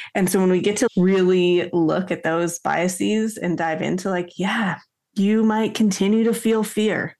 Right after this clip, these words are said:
right? You might continue to experience anxiety. You're gonna feel grief and sadness, and you might cry. And <laughs> that's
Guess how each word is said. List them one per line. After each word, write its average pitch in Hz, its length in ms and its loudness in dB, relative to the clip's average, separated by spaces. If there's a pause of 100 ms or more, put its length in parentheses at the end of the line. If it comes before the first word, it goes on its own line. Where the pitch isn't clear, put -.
right? 202 380 -2 (200)
You 202 100 0
might 202 180 0
continue 208 720 0
to 208 200 -6
experience 202 460 -4
anxiety. 190 460 -2
You're 156 120 -4 (200)
gonna 202 280 0
feel 202 280 -2
grief 190 420 -4
and 170 180 -2
sadness, 165 560 -2 (640)
and 233 240 4
you 254 160 6
might 254 380 2
cry. 226 600 0 (240)
And 226 280 4
<laughs> - 40 6
that's 262 440 0